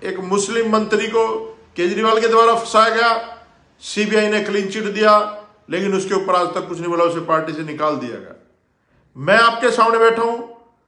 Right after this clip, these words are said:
आज तक कोई कार्रवाई नहीं हुई, लेकिन हमें भी पार्टी से निकाल दिया गया। तो साथियों, ये क्या कारण रहा? और जो अभी लेटेस्ट कारण है, आप देख सकते हो,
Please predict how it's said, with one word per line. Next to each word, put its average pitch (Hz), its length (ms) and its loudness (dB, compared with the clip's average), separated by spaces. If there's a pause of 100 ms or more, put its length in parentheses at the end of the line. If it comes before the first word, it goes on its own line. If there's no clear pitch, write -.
(180)
आज 196 220 4 (100)
तक 233 180 -2
कोई 233 160 2
कार्रवाई 220 380 2
नहीं 220 100 -6
हुई, 226 400 -10 (160)
लेकिन 196 400 -8 (320)
हमें 175 220 -2
भी 175 100 0
पार्टी 156 320 0
से - 140 -8
निकाल 127 300 -6
दिया 98 220 -14
गया। - 140 -20 (800)
तो 240 160 4
साथियों, 233 520 2 (540)
ये 165 180 -2
क्या 196 240 4
कारण 180 340 0
रहा? 180 220 4 (500)
और 175 160 -4
जो 170 140 -4
अभी 233 400 2 (960)
लेटेस्ट 214 500 0
कारण 185 300 4
है, 180 160 0
आप 180 300 -2
देख 196 160 -2
सकते 190 320 -6
हो, 170 140 0